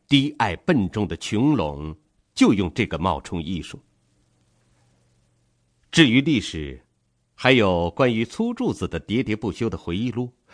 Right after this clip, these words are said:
而帕特里之流摇唇鼓舌之声至今还回荡不已。不过，这还不足挂齿，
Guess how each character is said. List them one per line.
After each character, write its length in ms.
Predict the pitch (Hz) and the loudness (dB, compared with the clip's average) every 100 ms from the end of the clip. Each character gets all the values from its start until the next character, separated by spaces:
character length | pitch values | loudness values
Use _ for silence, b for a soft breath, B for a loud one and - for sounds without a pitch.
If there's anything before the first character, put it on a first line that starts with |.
| B | B
而 200 | - 151 | 4 4
帕 200 | 151 208 262 | 4 0 0
特 120 | 151 | 0
里 180 | 110 107 | 0 0
之 200 | - 120 | 2 2
流 260 | 92 104 | 2 0
摇 300 | 95 101 131 | 2 2 2
唇 260 | 151 110 127 | 0 0 -2
鼓 280 | - 92 82 | 0 -2 -2
舌 180 | 104 107 | -2 -2
之 160 | 104 | -2
声 240 | 90 98 98 B _ | -2 -2 -2 B _
至 340 | 151 110 73 | -4 -4 -4
今 260 | - 123 139 | 0 2 2
还 260 | - 87 78 | 0 -8 -8
回 420 | - 90 87 127 | -6 -2 0 0
荡 240 | - 82 67 | -2 -8 -8
不 100 | 82 | -8
已。 180 | 73 - _ _ _ _ _ _ _ _ _ _ _ _ _ _ _ _ _ _ _ _ _ _ | -8 -16 _ _ _ _ _ _ _ _ _ _ _ _ _ _ _ _ _ _ _ _ _ _
不 120 | - 113 | 4 6
过， 460 | 113 90 73 64 - _ _ _ _ _ | 8 6 4 0 -8 _ _ _ _ _
这 160 | - 185 | 2 2
还 140 | - | 2
不 160 | 78 87 | -4 -6
足 120 | 82 | -6
挂 220 | 80 87 | -6 -8
齿， 220 | - - | -10 -16